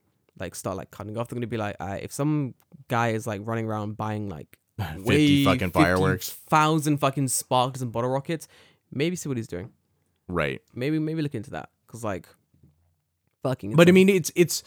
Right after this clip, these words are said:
Speaker 2: it's funny when people talk about, like, "Oh, now Japan fucking gun reform." It's like,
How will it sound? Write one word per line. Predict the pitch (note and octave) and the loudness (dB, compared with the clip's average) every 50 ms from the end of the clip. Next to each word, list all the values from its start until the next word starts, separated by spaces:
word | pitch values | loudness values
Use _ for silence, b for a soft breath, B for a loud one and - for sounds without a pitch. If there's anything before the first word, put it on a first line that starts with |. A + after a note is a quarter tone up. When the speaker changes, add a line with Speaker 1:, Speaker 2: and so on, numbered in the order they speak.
| b b b b b b | b b b b b b
Speaker 2:
it's | D#3+ D3+ | -4 -2
funny | - - D#3+ F#3 G3 F#3+ F3+ E3+ C#3+ | 2 4 6 6 8 8 6 6 6
when | C3 C#3 C3+ C3 | 6 4 2 2
people | A#2 B2 A#2+ A#2+ A2 | 2 0 0 0 2
talk | - G#2+ G#2 G#2 | 4 4 2 4
about, | G#2+ G2+ G2+ F#2+ | 2 2 0 0
like, | F2+ F2+ F2 | 0 -2 0
"Oh, | F2+ G2 G2 F#2+ F2+ F2 F#2 C2+ | 2 2 4 4 2 0 -2 -4
now | G2+ A2 G#2+ G2+ G2 G2 | -4 -2 0 0 0 0
Japan | F#2 F#2 F#2+ - G#2+ G#2 G2+ G2 F#2+ F#2 F#2 F2 E2+ - - F#2 F2+ F#2 - | -2 -4 -4 -2 0 0 0 0 0 -2 -4 -6 -8 -12 -14 -16 -14 -12 -10
fucking | - - G#2+ - - G#2 G2 | -4 -4 -4 -2 -2 -4 -2
gun | E2+ F2+ F#2 F#2 F#2 | 0 0 0 0 0
reform." | F2+ - - F2+ E2 D#2 E2 F#2 | -2 -4 -4 -6 -6 -6 -6 -6
It's | F2+ - - | -6 -4 -4
like, | F#2+ F2+ F2 - | -4 -4 -4 -8